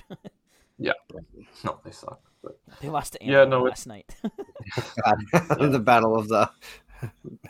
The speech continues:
Speaker 2: In regulation,
Speaker 3: battle of the
Speaker 2: too,
Speaker 3: bad.
Speaker 2: not,
Speaker 1: Yeah.
Speaker 2: not
Speaker 1: They did beat
Speaker 2: some
Speaker 1: Vegas
Speaker 2: studio.
Speaker 1: on Sunday, though, so they're, you know, that's
Speaker 2: Oh,
Speaker 1: their,
Speaker 2: okay, yeah.
Speaker 1: that's their proof that they're not in a full tank.
Speaker 2: Mm.
Speaker 1: Hey, we're gonna try every now and again. They should
Speaker 3: Right.
Speaker 1: try every five games or something. I don't know.
Speaker 2: <laughs> Yeah.
Speaker 1: Like, if, if we win one of every five,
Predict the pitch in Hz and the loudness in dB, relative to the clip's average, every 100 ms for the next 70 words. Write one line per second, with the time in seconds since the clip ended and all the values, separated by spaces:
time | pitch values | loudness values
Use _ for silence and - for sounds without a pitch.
0 | - 123 127 135 127 117 120 110 98 98 | -10 2 6 6 6 4 4 4 2 0
1 | 98 98 98 101 98 98 - _ _ _ | 4 4 4 0 -10 -10 -16 _ _ _
2 | - 127 220 220 269 180 202 - 90 135 | -8 -4 -4 -6 -8 -2 -2 -2 -6 -8
3 | 131 139 110 95 87 - 104 98 - 110 | -12 -12 -12 -14 -18 -18 -16 -16 -16 -16
4 | 98 _ 113 98 131 - 131 139 - 110 | -18 _ -20 -14 -8 0 2 2 -4 -4
5 | 117 208 233 196 - - 226 151 151 143 | 0 2 2 0 -2 -4 -4 -4 -8 -6
6 | 135 123 117 120 117 - 123 117 131 143 | -8 -10 -14 -16 -16 -10 -10 -10 -14 -16
7 | 139 131 147 127 120 110 107 92 113 - | -16 -12 -12 -12 -14 -14 -14 -8 -8 -8
8 | - - 208 120 107 101 160 165 170 - | -12 -4 -2 0 0 0 -2 -4 -6 -4
9 | 139 131 123 107 101 98 92 - 101 _ | -6 -8 -10 -16 -16 -20 -20 -20 -20 _
10 | - 82 - - - _ - - _ - | -20 -16 -18 -10 -12 _ -12 -12 _ -2
11 | 110 - 147 - - - 196 185 202 180 | -2 -2 -6 -12 -14 -10 -6 -4 -4 -4
12 | 170 160 151 143 - 117 104 | -6 -8 -10 -12 -12 -14 -14